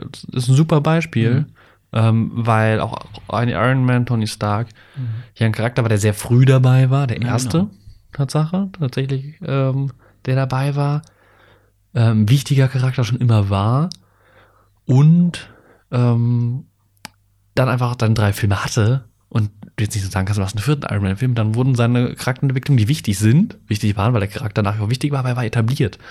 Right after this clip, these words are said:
Speaker 1: Dann hat man einfach andere Charaktere eingebracht, ähm, die unfassbar wichtig sind und die jetzt hoffentlich noch mehr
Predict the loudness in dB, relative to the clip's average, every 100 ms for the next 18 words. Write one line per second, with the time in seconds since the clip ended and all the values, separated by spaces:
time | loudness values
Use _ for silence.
0 | -20 -6 -4 0 0 0 -2 0 0 0
1 | -2 -6 _ _ _ -4 -2 -2 -2 -2
2 | -2 -4 -2 -4 -6 -10 _ -2 -2 -2
3 | -2 -2 -4 -14 _ _ _ _ _ _
4 | _ _ _ 0 2 2 0 -2 -6 _
5 | _ _ _ _ -8 -4 -2 -2 0 0
6 | 0 -2 0 0 0 -2 -2 -4 -2 -2
7 | -2 -6 -2 0 0 -2